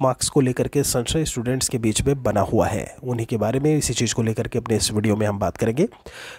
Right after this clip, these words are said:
लास्ट तक रहिएगा तो सब कुछ आपको अच्छे से समझ में आएगा। बहुत बहुत स्वागत है आप सभी का महेश एकेडमी YouTube चैनल पर। नए हैं तो चैनल को सब्सक्राइब आप ज़रूर कर लें,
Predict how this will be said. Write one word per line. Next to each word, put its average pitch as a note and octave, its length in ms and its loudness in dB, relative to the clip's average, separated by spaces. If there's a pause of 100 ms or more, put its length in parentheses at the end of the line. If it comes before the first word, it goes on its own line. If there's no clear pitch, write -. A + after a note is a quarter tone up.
(100)
लास्ट C#3 320 2
तक - 180 -2
रहिएगा D3 340 4
तो D#3 100 0
सब - 180 -2
कुछ - 180 -2
आपको A#2+ 200 -2
अच्छे - 200 -4
से A#2 120 -2
समझ A2+ 300 0
में A#2 100 4
आएगा। A#2 200 2
बहुत A#2+ 220 0
बहुत G#2+ 200 2
स्वागत A2+ 300 2
है C3 60 2
आप A#2+ 80 0
सभी B2+ 200 2
का D#3+ 120 0
महेश A#2+ 280 0
एकेडमी A#2 360 0
YouTube A#2 280 2
चैनल A2 220 2
पर। - 180 -4
नए A#2+ 160 2
हैं D3 160 2
तो D#3+ 100 0
चैनल D3 220 2
को D3 120 0
सब्सक्राइब A#2 480 2
आप G2+ 120 2
ज़रूर G#2+ 240 0
कर C3 180 -2
लें, F#3 120 0